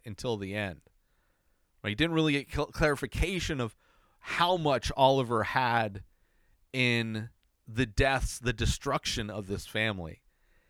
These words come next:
Whether it's seeing him po-, put the poison in the drink that he gave to Felix, whether it's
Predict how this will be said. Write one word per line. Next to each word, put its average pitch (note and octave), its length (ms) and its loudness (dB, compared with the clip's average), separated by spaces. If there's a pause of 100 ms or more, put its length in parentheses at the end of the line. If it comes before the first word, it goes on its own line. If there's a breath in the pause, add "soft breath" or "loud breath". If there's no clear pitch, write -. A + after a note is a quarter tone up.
(360)
Whether A#2+ 420 4
it's - 420 -2
seeing A#2+ 380 -6
him G#2+ 160 -10
po-, A#2+ 240 -4
put - 220 -6
the G#2 80 -6
poison A#2+ 480 -2
in G#2+ 220 -10
the G2+ 100 -6
drink D3 340 0
that D3+ 120 -2
he C#3 60 -4
gave C3 260 -4
to A#2+ 80 -14
Felix, B2+ 500 -6
whether G#2 240 -4
it's - 180 -10